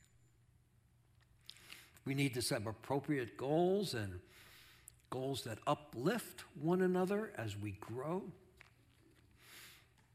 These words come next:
We need to set limits and goals that underscore the desired direction of our family,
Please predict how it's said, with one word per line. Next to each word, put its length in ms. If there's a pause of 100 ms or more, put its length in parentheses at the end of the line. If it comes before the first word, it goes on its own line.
(1120)
We 80
need 220
to 80
set 340
limits 480
and 240
goals 600
that 180
underscore 1000 (500)
the 100
desired 760
direction 880 (500)
of 220
our 160
family, 600